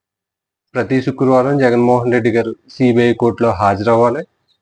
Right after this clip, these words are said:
ఆయన పాస్‌పోర్ట్ సీబీఐ అధికారులకి సమర్పించాలి. విదేశాలకి వెళ్ళటానికి వీల్లేదు అనే నిబంధనల మీద, ఇటువంటి కొన్ని నిబంధనల మీద జగన్మోహన్ రెడ్డి గారికి అప్పుడు బెయిల్ వచ్చింది.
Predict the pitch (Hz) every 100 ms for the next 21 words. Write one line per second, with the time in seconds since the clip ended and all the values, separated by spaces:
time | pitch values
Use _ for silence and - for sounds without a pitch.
0 | _ _ 123 120 113 113 110 139 123 127
1 | 104 - - 127 120 127 120 113 123 117
2 | 110 113 117 107 104 - 110 113 127 131
3 | 117 120 117 123 117 120 113 113 120 117
4 | 113 110 113 110 113 113 117 127 175 113
5 | 101 110 113 127 123 117 - - 127 127
6 | 117 - 120 117 107 117 113 120 117 113
7 | 156 - - - _ 135 127 135 131 127
8 | 131 127 127 123 127 147 143 131 - 113
9 | 113 113 120 - 101